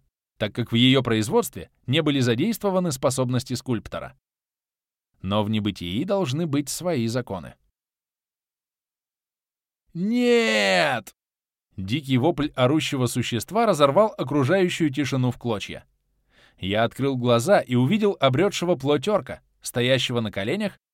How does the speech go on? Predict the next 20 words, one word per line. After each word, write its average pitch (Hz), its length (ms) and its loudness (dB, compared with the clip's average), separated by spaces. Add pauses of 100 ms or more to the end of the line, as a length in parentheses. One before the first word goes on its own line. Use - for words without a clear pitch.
закрывшего 156 640 -2
глаза, 110 500 0 (300)
орущего, 214 560 0
как 120 180 -2
огромная 208 560 2
армия 170 320 -2
слонов, 135 480 -4 (340)
и 117 120 2
при 139 160 2
этом 147 220 2
сверкающего, 123 720 -2
словно 165 320 0
сверхновая 131 600 0
звезда. 107 460 -6 (1200)
Исходящий 165 640 2
от 160 100 2
орка 170 280 2
свет 160 300 -2
не 190 100 -2
слепил, 123 500 -4